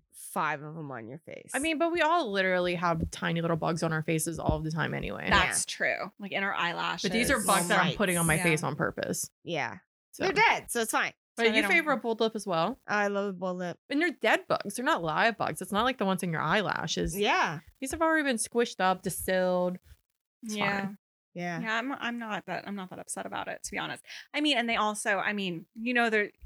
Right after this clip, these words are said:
Speaker 3: in, in any food product we consume, there's, like, an, uh, ex-, acknowledge that there's a certain amount of bug parts that it's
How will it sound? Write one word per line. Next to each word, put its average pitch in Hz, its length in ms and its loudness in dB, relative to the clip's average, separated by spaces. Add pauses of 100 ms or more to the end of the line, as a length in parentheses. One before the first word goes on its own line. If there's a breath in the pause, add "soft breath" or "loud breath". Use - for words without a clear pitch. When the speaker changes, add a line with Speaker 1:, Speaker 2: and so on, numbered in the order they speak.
(240)
Speaker 3:
in, 240 260 4
in 226 160 -2
any 220 260 0
food 220 240 -4
product 185 480 0
we 170 360 -4 (260 soft breath)
consume, 208 600 0
there's, 170 260 -2
like, 165 360 -2 (120)
an, 175 220 -4 (120)
uh, 165 300 0
ex-, - 380 -8
acknowledge 185 480 0
that 180 140 -6
there's 175 220 0
a 165 140 -6
certain 170 260 -2
amount 170 280 -2
of 147 200 -8 (800)
bug 175 240 2
parts - 360 -2
that 180 80 -8
it's 170 100 -12